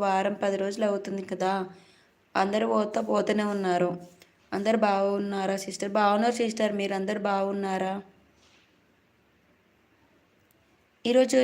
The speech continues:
ఏం స్పెషల్ కవిత సిస్టర్? ప్లీజ్ లైవ్కి వచ్చిన వాళ్ళు హైడ్లో ఉండకండి. ప్లీజ్ అండి, కామెంట్ చేసి ఒక చిన్న లైక్ ఇస్తే మీ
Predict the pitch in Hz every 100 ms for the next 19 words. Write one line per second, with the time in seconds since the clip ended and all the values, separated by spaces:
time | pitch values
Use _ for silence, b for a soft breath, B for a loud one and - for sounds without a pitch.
0 | 247 247 - 240 226 240 240 214 214 220
1 | 220 214 - 247 277 - - _ _ _
2 | _ _ _ _ _ _ _ _ _ _
3 | _ _ - b b - 254 269 262 240
4 | 247 262 262 247 226 226 226 214 202 220
5 | 233 226 220 208 208 208 208 226 226 220
6 | 220 220 208 220 220 214 - 110 107 -
7 | B B B - 214 220 226 220 214 208
8 | 214 226 226 220